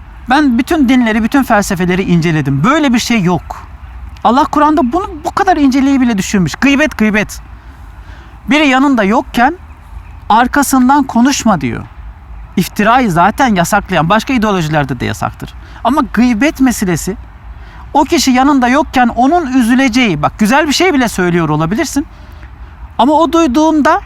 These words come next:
üzüleceği bir şeyse onu bile arkasından söyleme diyor. Böyle bir dinin neyine inanmayayım dedim ya. O zaman kendi kendime şöyle düşündüm. Gerçekten Kur'an-ı Kerim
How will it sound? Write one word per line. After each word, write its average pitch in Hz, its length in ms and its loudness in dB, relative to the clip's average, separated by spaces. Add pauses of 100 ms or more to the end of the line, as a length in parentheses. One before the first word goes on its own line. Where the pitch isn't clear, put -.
(400)
üzüleceği 277 580 2
bir 240 60 0
şeyse 311 340 -2
onu 254 300 2
bile 247 180 2 (200)
arkasından 220 600 2
söyleme 208 640 0
diyor. 110 240 -4 (1500)
Böyle 370 340 0
bir 233 200 0
dinin 240 420 2
neyine 277 280 2
inanmayayım 180 500 2
dedim 113 260 -4
ya. 120 160 -6 (960)
O 277 140 2
zaman 320 240 2
kendi 285 240 2
kendime 277 320 2
şöyle 233 320 0
düşündüm. 113 420 -6 (600)
Gerçekten 277 600 2
Kur'an-ı 233 380 2
Kerim 226 340 -2